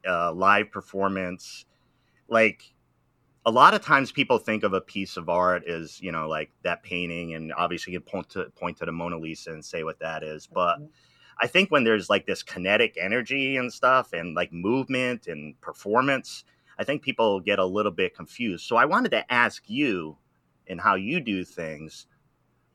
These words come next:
Speaker 1: What is art?
Speaker 2: Um, that is a really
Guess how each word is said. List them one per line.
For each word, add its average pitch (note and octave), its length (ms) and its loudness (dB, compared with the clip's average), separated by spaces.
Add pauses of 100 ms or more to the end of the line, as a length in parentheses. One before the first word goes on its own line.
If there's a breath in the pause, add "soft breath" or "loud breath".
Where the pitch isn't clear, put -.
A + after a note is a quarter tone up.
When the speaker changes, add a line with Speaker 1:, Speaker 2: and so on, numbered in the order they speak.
(640)
Speaker 1:
What C#3 160 4
is - 140 2
art? G2 320 6 (1500 soft breath)
Speaker 2:
Um, D4+ 340 4 (100)
that G#3+ 140 6
is F#4 140 -2
a G4 120 -2
really F3 920 0